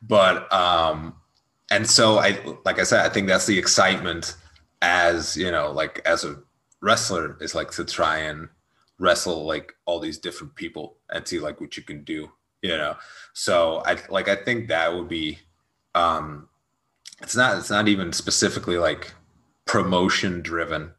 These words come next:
It's more just, like, I would like to work with all, like, these new cool ass wrestlers from the U K now. So.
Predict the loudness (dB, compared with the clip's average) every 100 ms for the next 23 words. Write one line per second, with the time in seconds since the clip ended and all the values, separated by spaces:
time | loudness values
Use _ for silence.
0 | -12 -10 -8 -6 -6 -6 -6 -6 -8 -4
1 | -4 -2 -4 -4 -12 -10 -10 -12 _ _
2 | -6 -2 -2 -6 -10 -14 -14 -14 -14 -14
3 | -18 _ _ _ _ -12 -10 -4 -2 -2
4 | -6 -10 -10 -14 -16 -16 -14 -14 -12 -6
5 | -6 -6 -12 -16 -16 -14 -14